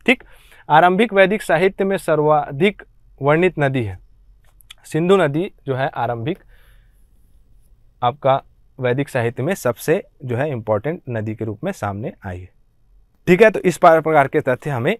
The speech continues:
याद रखना है। ठीक, आगे बढ़ते हैं, आइए। प्रश्न क्रमांक पन्द्रह है हमारा, निम्नलिखित में से किसने आर्यों की आदि देश के बारे में लिखा है?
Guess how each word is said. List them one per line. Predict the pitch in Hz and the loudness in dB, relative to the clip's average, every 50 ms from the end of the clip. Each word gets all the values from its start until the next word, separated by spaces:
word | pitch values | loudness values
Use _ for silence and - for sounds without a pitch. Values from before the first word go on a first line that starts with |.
| _ 120 | _ -2
याद | 117 113 113 117 120 | 2 2 2 2 0
रखना | 117 110 - 120 117 | -4 -6 -6 -10 -12
है। | 113 107 - - | -12 -14 -12 -8
ठीक, | 170 175 - - - | -8 -8 -8 -10 -8
आगे | 120 131 139 139 151 | -4 -2 0 0 2
बढ़ते | 160 156 151 156 143 | 2 0 0 -2 -2
हैं, | 135 | -2
आइए। | 131 135 139 139 - - - - - _ _ - - - _ _ _ _ _ - | -4 -4 -6 -10 -14 -18 -20 -20 -20 _ _ -20 -20 -20 _ _ _ _ _ 2
प्रश्न | 175 196 196 220 | 4 4 4 4
क्रमांक | 220 233 226 220 196 | 4 4 4 4 2
पन्द्रह | - 185 175 185 208 220 | 0 2 4 6 6 6
है | 202 196 180 | 6 6 4
हमारा, | 160 143 139 143 170 | 2 2 2 2 2
निम्नलिखित | 175 180 190 196 196 190 - 196 185 190 | 2 2 0 0 0 -2 -2 -4 -4 -4
में | 190 170 | -4 -2
से | - 190 180 | -2 -4 -4
किसने | - 175 160 - - 185 185 | -2 -4 -6 -4 -4 -8 -6
आर्यों | - - 147 151 156 170 190 180 | -2 0 0 0 2 2 0 -2
की | - - 202 208 196 - _ - | -2 -4 -6 -6 -6 -6 _ 2
आदि | 151 156 156 156 185 220 208 | 4 4 4 4 2 0 2
देश | 160 170 180 180 - - | 4 4 4 4 2 0
के | - 175 | -2 0
बारे | 151 139 135 143 147 | 2 4 4 2 2
में | 147 139 | 0 -2
लिखा | 131 120 113 - 110 101 | -4 -4 -6 -6 -6 -8
है? | 92 92 | -8 -10